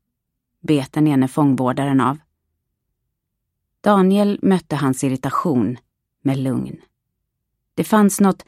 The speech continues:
djupt tillfredsställande i att se plitarna stressade. Det här var trots allt män som njöt av att sätta knät i ryggen på honom när det blev tjafs.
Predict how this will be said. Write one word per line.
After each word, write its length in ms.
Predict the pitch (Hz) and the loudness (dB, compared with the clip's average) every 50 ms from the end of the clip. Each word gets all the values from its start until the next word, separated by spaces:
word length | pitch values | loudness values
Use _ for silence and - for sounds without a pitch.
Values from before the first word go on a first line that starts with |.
| - - - - - - _ _ - | -20 -20 -20 -20 -20 -20 _ _ -10
djupt 680 | 160 170 175 196 214 214 - - - - - - _ - | -6 -2 2 2 2 2 2 -2 -12 -20 -20 -20 _ -10
tillfredsställande 1400 | - - 247 226 175 143 135 - - - - 151 147 143 - - - - - 214 220 220 220 196 170 151 139 123 | -2 2 2 2 2 0 -2 -4 -8 -6 -4 -4 -4 -4 -6 -10 -12 -6 -4 -2 -2 0 0 0 0 0 0 0
i 180 | 127 127 123 127 | -2 -2 -2 -4
att 100 | 127 131 | -4 -4
se 360 | - - - 175 160 151 135 - | -6 -4 -2 0 0 0 -2 -4
plitarna 640 | - - 180 170 147 - _ - 135 143 147 135 117 | -6 -4 -4 -4 -4 -4 _ -6 -4 -2 -2 -2 -4
stressade. 720 | - - - 165 156 139 - - - - 180 156 - - - _ _ _ _ _ _ _ _ _ _ _ _ _ _ - | -6 -8 -6 -6 -6 -6 -6 -10 -8 -8 -8 -8 -8 -12 -14 _ _ _ _ _ _ _ _ _ _ _ _ _ _ -6
Det 80 | 143 147 | -4 -2
här 180 | 156 185 196 | 0 0 0
var 240 | 180 143 139 180 226 | 2 2 2 2 2
trots 380 | 214 - - 123 123 - - - | 0 -2 -4 -4 -4 -4 -4 -2
allt 220 | 120 117 127 - | -2 -2 -2 0
män 300 | 147 143 123 120 120 127 | 0 2 2 2 0 -2
som 300 | 127 - 143 127 135 139 | -2 -2 0 2 4 4
njöt 440 | 139 143 156 165 180 156 - - - | 4 4 2 2 0 -2 -4 -4 -4
av 140 | 113 107 90 | -4 -2 -4
att 80 | 123 | -4
sätta 320 | - - 151 135 - 139 135 | -6 -4 -6 -6 -6 -6 -8
knät 460 | - - - 160 151 147 131 - - | -6 -2 0 0 2 0 -2 -2 -2
i 80 | 147 127 | -2 0
ryggen 320 | 139 151 156 160 160 147 | 0 0 0 2 0 0
på 120 | 147 135 | 0 0
honom 280 | 117 113 120 120 120 123 | 0 0 2 2 2 2
när 80 | 123 120 | 2 2
det 80 | 120 | 0
blev 140 | 120 123 123 | -2 -4 -4
tjafs. 520 | 120 - - 147 123 - - - - - | -4 -2 -4 -4 -6 -8 -14 -16 -16 -16